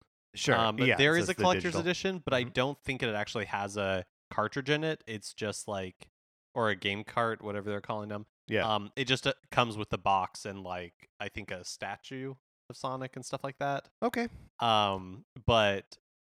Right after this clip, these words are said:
Speaker 2: it, it just has, like, a code to download the game inside.
Speaker 1: Uh, I feel like that's sooner than I was expecting Sonic Mania.
Speaker 2: Yeah, they said summer.
Speaker 1: Okay.
Speaker 2: Um, 'cause the other one, Forces, is
Speaker 1: Mm-hmm.
Speaker 2: coming out in fall. And this is the one that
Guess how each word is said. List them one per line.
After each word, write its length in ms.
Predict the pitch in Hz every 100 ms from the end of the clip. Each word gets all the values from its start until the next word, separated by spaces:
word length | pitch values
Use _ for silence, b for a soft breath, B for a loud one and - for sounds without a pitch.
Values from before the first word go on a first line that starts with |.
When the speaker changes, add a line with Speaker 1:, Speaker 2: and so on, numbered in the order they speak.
| _ -
Speaker 2:
it, 120 | 131 123 120
it 80 |
just 160 | 113 107
has, 120 | 107
like, 140 | 95 90
a 120 | 95 87
code 340 | - 101 90 85
to 60 |
download 340 | 95 90 95 -
the 80 | -
game 220 | - -
inside. 400 | - - - - - _ _ _
Speaker 1:
Uh, 220 | 147 143 156
I 120 | 147
feel 160 | 196
like 120 | 220 214
that's 240 | 214 -
sooner 540 | - - 151 156 131
than 160 | 107 98
I 80 | 98
was 160 | 98
expecting 720 | 98 - 104 90 104 90 87 85 - _ _ _ _ _ -
Sonic 320 | - 104 90
Mania. 340 | 98 87 85 80
Speaker 2:
Yeah, 200 | 170 226 151
they 140 | 185
said 300 | 190 - 240
summer. 540 | - - 139 98 92 - _ -
Speaker 1:
Okay. 200 | 180 190 _
Speaker 2:
Um, 800 | 117 113 107 104 101 95 92 120 _ _
'cause 160 | - 127
the 200 | 127 127
other 220 | 127 120
one, 320 | 110 101 101
Forces, 720 | 92 - 110 - 139 143 - -
is 120 | 110
Speaker 1:
Mm-hmm. 80 | 101
Speaker 2:
coming 200 | 107 107
out 140 | 92 92
in 120 | 87
fall. 420 | - 95 92 - _ _
And 180 | 127 131
this 180 | 160 220
is 100 | 220
the 80 | 180
one 260 | 170 170 147
that 280 | 131 113